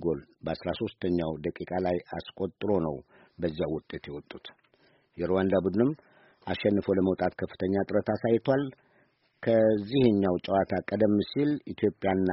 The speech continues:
ሱዳን ለደረጃ ተጫውተው መደበኛውን የጨዋታ ጊዜ አንድ ለአንድ ጨርሰዋል። አሸናፊውን ለመለየት በተሰጠ ፍጹም ቅጣት ምት የኢትዮጵያ ቡድን አራት ለሦስት በአጠቃላይ አምስት ለአራት አሸናፊነት የነሐስ ሜዳሊያና የአስር ሺህ ዶላር ሽልማት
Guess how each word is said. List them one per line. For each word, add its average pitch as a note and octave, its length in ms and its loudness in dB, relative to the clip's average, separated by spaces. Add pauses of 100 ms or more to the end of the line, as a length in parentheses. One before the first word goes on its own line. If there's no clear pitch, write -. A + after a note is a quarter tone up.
ሱዳን G#2+ 440 0
ለደረጃ E2 460 -2
ተጫውተው F2+ 520 -2 (500)
መደበኛውን G2+ 540 2
የጨዋታ E2+ 420 -2 (100)
ጊዜ D#2+ 220 -8 (360)
አንድ F#2 280 -2
ለአንድ D#2+ 420 -6
ጨርሰዋል። A2 500 0 (300)
አሸናፊውን F#2+ 640 0
ለመለየት F2 500 0
በተሰጠ - 480 -8
ፍጹም G2+ 320 -4
ቅጣት G2 300 -2
ምት C#3 220 0 (560)
የኢትዮጵያ F2 460 -2
ቡድን G2 280 0 (120)
አራት F#2+ 360 2
ለሦስት F2+ 340 -4
በአጠቃላይ F2 640 -2 (180)
አምስት G2+ 380 0
ለአራት D#2+ 400 -4
አሸናፊነት D#2+ 720 -6
የነሐስ E2 360 -2
ሜዳሊያና D#2+ 580 -2 (600)
የአስር G2+ 480 -2
ሺህ - 220 -10
ዶላር D#2+ 280 -2
ሽልማት D2+ 480 -8